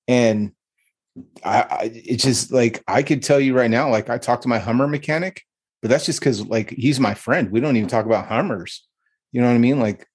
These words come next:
I, I know he's doing well with his business. He, he repairs Hummers, but, like, I couldn't even tell you, like, I used to be able to tell you, like, the H M S C was the four door, blah, blah, blah. Like, I used to know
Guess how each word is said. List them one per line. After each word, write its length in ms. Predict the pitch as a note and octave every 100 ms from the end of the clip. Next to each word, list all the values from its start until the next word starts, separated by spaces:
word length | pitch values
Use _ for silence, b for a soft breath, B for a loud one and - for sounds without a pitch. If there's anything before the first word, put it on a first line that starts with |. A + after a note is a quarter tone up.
| -
I, 180 | A2+ B2
I 120 | B2+
know 160 | C#3
he's 140 | D3 A#2
doing 260 | C3+ C3+
well 240 | A2+ A#2 C3
with 100 | A#2+
his 160 | G#2
business. 460 | - B2+ C#3 A2+ C3
He, 240 | B2+ A#2+
he 120 | A2 A#2
repairs 440 | A2 A2+ A2+ A2+
Hummers, 360 | A#2 C3+ G#2 -
but, 220 | G#2+ - _ _ _ _ _ _
like, 300 | A#2+ A#2 - _ _ _ _ _ _ _ _ _
I 100 | C#3+
couldn't 200 | C#3 F3
even 180 | D#3+ C3
tell 200 | A#2+ B2
you, 160 | A#2+ A#2
like, 180 | A#2
I 40 | C#3
used 140 | D3
to 60 | C3
be 60 |
able 140 | B2+ A2
to 40 |
tell 100 | B2
you, 80 | A2
like, 180 | G#2+ G#2
the 200 | G#2+ A2 b b b -
H 260 | C#3 C#3 C#3+
M 160 | C3+
S 160 | C3 A#2+
C 500 | - B2+ A#2+ G#2+ G2
was 240 | A#2+ A2 -
the 120 | G#2+
four 260 | - A#2+ G#2+
door, 420 | A2 A2+ G#2+ G#2
blah, 200 | A#2 G#2
blah, 120 | G#2
blah. 260 | G#2 G#2 G2
Like, 180 | G#2+
I 40 | C3+
used 120 | C3+
to 60 | C#3
know 220 | A2